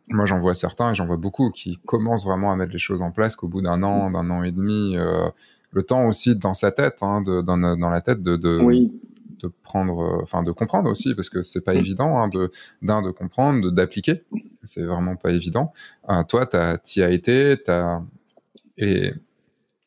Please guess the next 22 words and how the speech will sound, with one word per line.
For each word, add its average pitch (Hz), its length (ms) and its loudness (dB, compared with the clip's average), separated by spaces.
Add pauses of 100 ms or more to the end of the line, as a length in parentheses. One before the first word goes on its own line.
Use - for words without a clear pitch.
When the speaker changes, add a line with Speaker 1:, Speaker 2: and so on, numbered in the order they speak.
Speaker 1:
on - 60 4
va 98 100 4
parler 113 320 2
de, 92 160 4
des 92 100 2
stratégies 101 460 0
que - 60 -6
t'as 95 80 2
mis 92 120 0
en 87 80 -2
place 110 380 0
et - 20 6
Speaker 2:
Mhm. 233 60 6
Speaker 1:
tout. 170 200 4 (540)
Euh, 95 400 2 (160)
à 110 120 0
quel 147 240 0
point, 160 540 2 (120)
euh, 101 160 -2
ton 101 220 -6
métier 98 600 2
d'ingénieur 110 800 2